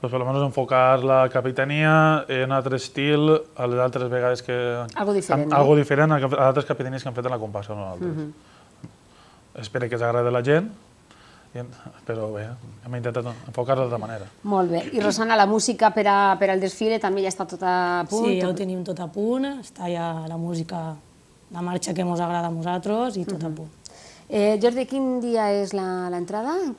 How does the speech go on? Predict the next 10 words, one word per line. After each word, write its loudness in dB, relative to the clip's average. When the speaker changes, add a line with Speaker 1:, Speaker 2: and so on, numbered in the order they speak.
Speaker 1:
El -4
Speaker 2:
dia 4
Speaker 1:
dia 8
Speaker 2:
és? 0
Speaker 1:
cinc, -4
que -4
és -2
divendres, 0
cinc -6
d'agost, 0